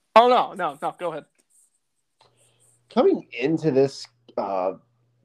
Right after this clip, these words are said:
Speaker 2: pay-per-view, I didn't have that high of expectations or hopes. I seen the card. I was kinda like, eh, I mean, there, there's gonna be some safe booking here. A lot of the matches are gonna be safe.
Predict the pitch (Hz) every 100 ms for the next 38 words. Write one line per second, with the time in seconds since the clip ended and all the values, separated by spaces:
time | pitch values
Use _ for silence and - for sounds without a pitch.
0 | _ - 117 117 135 131 143 151 156 151
1 | _ _ _ _ - 135 285 330 - -
2 | 113 127 117 90 - 104 - - 98 104
3 | 92 92 _ - - 92 - - 78 76
4 | 82 95 80 - - _ _ _ _ _
5 | - 220 220 - 151 165 156 143 143 139
6 | 123 123 123 - 123 123 117 120 117 113
7 | 110 117 120 123 127 120 - 113 113 107
8 | 107 113 120 127 131 135 139 143 131 135
9 | - 135 135 135 131 131 117 120 120 123
10 | 113 120 120 120 120 120 117 110 113 113
11 | 110 117 110 110